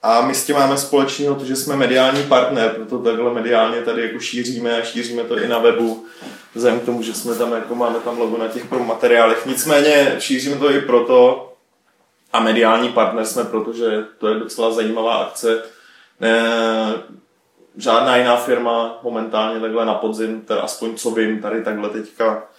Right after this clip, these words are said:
neplánuje jako prezentaci kompletní toho svýho line-upu na další měsíce.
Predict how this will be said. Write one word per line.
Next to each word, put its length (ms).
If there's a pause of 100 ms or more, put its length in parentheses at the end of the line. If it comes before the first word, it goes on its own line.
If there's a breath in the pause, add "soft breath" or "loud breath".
(180 soft breath)
neplánuje 520
jako 140
prezentaci 920 (560)
kompletní 680 (240)
toho 160
svýho 340
line-upu 640
na 100
další 360
měsíce. 580